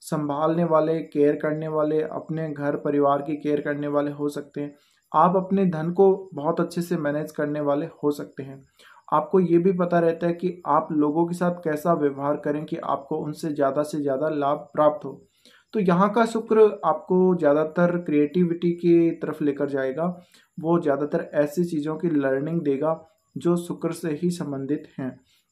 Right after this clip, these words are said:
तो कुछ इस प्रकार के प्रभाव शुक्र पंचम भाव से संबंधित देते हैं। ये स्थिति में ये भी दिखाता है शुक्र कि आपको अकल्ट का भी बहुत अच्छा नॉलेज हो सकता है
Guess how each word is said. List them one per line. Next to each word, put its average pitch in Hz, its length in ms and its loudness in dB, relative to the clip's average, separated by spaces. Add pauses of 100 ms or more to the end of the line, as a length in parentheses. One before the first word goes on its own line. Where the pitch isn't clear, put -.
(760)
तो 185 160 4 (160)
कुछ 180 200 0
इस 175 80 -6
प्रकार 160 380 2
के 175 120 -2
प्रभाव 156 420 -2
शुक्र 156 340 -6
पंचम 151 380 -6
भाव 143 540 -4
से 139 300 -2
संबंधित 139 520 -8
देते 127 260 -6
हैं। 160 360 -10 (460)
ये 196 280 6
स्थिति 185 320 0
में 196 200 4
ये 156 220 0
भी 185 140 4
दिखाता 175 400 0
है 165 100 4
शुक्र 170 320 -4
कि 175 160 -4
आपको - 420 -2
अकल्ट 175 480 0
का 190 160 4
भी 190 160 2
बहुत 165 320 -2
अच्छा 170 480 2
नॉलेज 147 480 -4
हो 147 60 -6
सकता 151 360 -8
है 175 120 -6